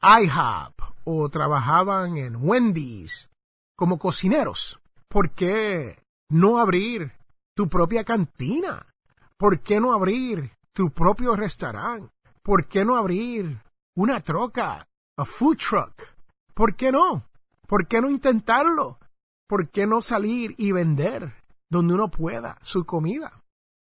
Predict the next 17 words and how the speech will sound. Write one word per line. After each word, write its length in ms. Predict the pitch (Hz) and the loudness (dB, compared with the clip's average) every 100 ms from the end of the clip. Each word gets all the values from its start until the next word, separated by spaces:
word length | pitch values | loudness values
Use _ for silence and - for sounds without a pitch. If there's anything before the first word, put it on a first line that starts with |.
| - | -6
Y 100 | 302 | -4
hay 80 | 359 | 2
muchos 340 | 370 - 302 | 2 2 0
ejemplos 540 | 247 254 247 233 170 | 0 0 0 -2 -2
de 100 | 175 | -4
eso, 240 | 190 - 92 | -6 -8 -10
plomeros, 960 | - 233 214 226 233 202 160 - - - | 2 2 4 2 0 -2 -4 -8 -12 -6
electricistas, 1200 | 208 214 - 220 - 220 226 - - 185 147 - | -4 -4 -6 -6 -6 -4 -6 -8 -10 -10 -10 -10
carpinteros, 1500 | - 208 208 202 202 180 - 202 226 214 185 165 143 143 - _ _ _ _ - | 0 0 2 -2 -4 -4 -8 -8 -6 -8 -8 -12 -14 -18 -20 _ _ _ _ -6
que 140 | 208 | -6
tienen 480 | - 196 233 254 240 | -4 -2 0 0 0
habilidades 640 | 226 226 226 240 247 202 | -2 -2 -2 -4 -4 -2
de 120 | 202 | -4
construir 840 | - 196 - - 185 208 247 254 185 | -2 -2 -2 -4 -4 -4 -6 -6 -2
con 180 | 202 | -2
sus 260 | 151 202 143 | -2 -4 -4
manos 760 | 185 - - 107 107 - - | -4 -6 -10 -12 -16 -20 -20